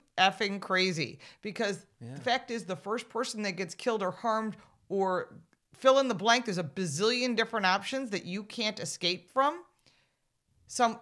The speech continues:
Speaker 1: that, it'll be too late, right? So we need, we need to be proactive,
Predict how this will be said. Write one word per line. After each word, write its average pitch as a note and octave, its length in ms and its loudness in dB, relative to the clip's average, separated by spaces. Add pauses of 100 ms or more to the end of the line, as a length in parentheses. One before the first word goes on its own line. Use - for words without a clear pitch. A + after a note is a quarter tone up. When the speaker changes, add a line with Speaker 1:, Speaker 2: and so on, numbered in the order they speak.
(120)
Speaker 1:
that, G#3+ 200 2 (100)
it'll A3+ 180 4
be A#3 120 0
too G#3+ 160 -2
late, A#3 300 2 (260)
right? F3 400 -2
So - 160 -6
we A3+ 220 -2
need, B3 280 -4
we G3 160 -8
need A3+ 160 -4
to E3+ 120 -6 (880)
be A#3 180 -4
proactive, F3+ 680 -2